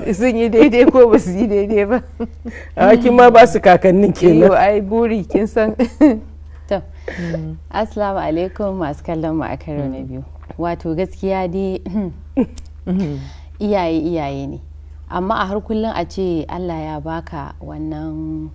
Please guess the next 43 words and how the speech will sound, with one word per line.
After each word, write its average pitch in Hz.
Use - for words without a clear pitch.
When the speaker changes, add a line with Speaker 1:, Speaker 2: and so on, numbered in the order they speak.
Speaker 3:
shi 196
yaro 202
dai 156
inda 151
Allah 156
ya 147
kai 165
shi 156
kaman 143
wani 156
arziki 151
ne. 135
Speaker 1:
Mm. 139
Speaker 3:
Allah 196
baka 180
wannan 151
arzikin 160
na 156
ka 170
samu 180
ka 156
haihu 160
wanda 156
wani 147
Speaker 1:
Mm. 143
Speaker 3:
baya 156
haihuwa. 135
A 180
gani 247
na 254
wannan 196
kuɗaɗen 202
da 160
suka 160
kashe 185
masa, 185
ai 240
ba 180
son 208
kan 185
shi 175
bane 151
ba. 120